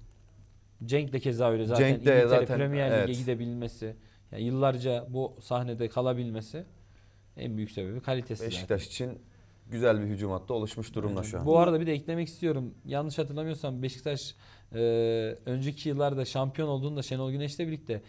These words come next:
Speaker 1: Şenol Güneş ilk geldiğinde o maçlarda
Speaker 2: Evet,
Speaker 1: beş iki
Speaker 2: e, beş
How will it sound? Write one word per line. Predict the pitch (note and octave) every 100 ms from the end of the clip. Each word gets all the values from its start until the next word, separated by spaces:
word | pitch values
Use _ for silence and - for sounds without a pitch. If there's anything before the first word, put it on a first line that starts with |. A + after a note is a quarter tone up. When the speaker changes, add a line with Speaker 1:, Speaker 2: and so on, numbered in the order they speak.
| - - -
Speaker 1:
Şenol | - C#3
Güneş | D3+ D#3 C#3+
ilk | F#3 F3
geldiğinde | D#3+ D3 C#3+ D#3+ G3
o | D#3
maçlarda | D#3+ D3+ - E3 D3+
Speaker 2:
Evet, | A#2+
Speaker 1:
beş | A#2 G#2
iki | - C#3+
Speaker 2:
e, | G#2 G2+ G2
beş | A#2+